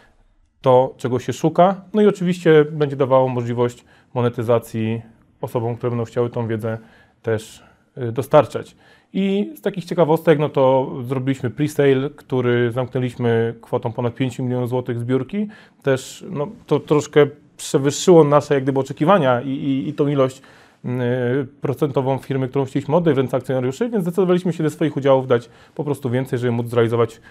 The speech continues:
pewną pulę. No i też będziemy na wiosnę, może w trzecim kwartale dwa tysiące dwudziestego pierwszego roku, realizować dalszą zbiórkę pod ten projekt.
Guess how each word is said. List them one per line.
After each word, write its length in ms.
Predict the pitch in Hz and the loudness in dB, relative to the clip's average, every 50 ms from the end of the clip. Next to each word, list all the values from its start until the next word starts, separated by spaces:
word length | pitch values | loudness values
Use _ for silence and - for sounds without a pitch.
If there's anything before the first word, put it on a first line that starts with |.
| - - _ _ | -20 -20 _ _
pewną 280 | - 123 113 117 110 107 | -6 -4 -2 -2 -4 -4
pulę. 380 | - - 123 117 117 117 117 117 - - - _ _ - - | -2 -2 0 2 2 2 0 -2 -8 -18 -20 _ _ -12 -6
No 160 | 143 127 123 | -2 -2 0
i 320 | 123 123 123 123 131 - - - | 0 0 -2 -2 -4 -8 -6 -2
też 300 | - 113 110 - - 127 | 0 0 0 0 -4 -8
będziemy 320 | 120 110 107 113 113 117 113 | -8 -6 -4 -4 -2 -2 -2
na 120 | 110 107 | -4 -4
wiosnę, 480 | 104 110 110 110 - - 110 107 107 107 | -2 -2 -4 -4 -4 -6 -6 -6 -4 -4
może 200 | 113 117 113 113 | -6 -6 -6 -8
w 60 | - | -10
trzecim 600 | - - - - - - 117 127 123 - 156 135 | -12 -20 -20 -18 -8 -4 -4 -4 -2 -4 -8 -6
kwartale 340 | - 143 131 - 139 135 123 | -6 -6 -2 0 0 0 0
dwa 120 | 120 123 | -2 -4
tysiące 200 | 120 - 131 123 | -6 -8 -8 -8
dwudziestego 300 | 123 127 120 - 131 120 | -6 -8 -6 -4 -6 -6
pierwszego 280 | 123 120 - 120 120 120 | -6 -6 -6 -4 -2 -2
roku, 320 | 117 113 - 113 110 107 - - - _ _ _ _ _ - | -2 -2 -2 -4 -4 -6 -6 -12 -20 _ _ _ _ _ -6
realizować 760 | 120 113 110 113 113 104 110 107 104 107 107 107 - - _ - - | -2 0 0 0 0 -2 -2 -2 0 -2 -2 -2 -6 -20 _ -10 -4
dalszą 500 | 117 110 110 107 - 117 110 107 107 107 - | -2 -2 -2 -2 -4 -6 -6 -6 -6 -8 -10
zbiórkę 440 | 123 117 110 117 110 107 110 - 113 | -12 -8 -6 -4 -6 -4 -4 -8 -8
pod 240 | - 117 107 - - | -6 -8 -10 -10 -10
ten 180 | - - 110 | -10 -8 -6
projekt. 360 | 104 - 120 113 117 117 - | -4 -2 0 0 -2 -2 -6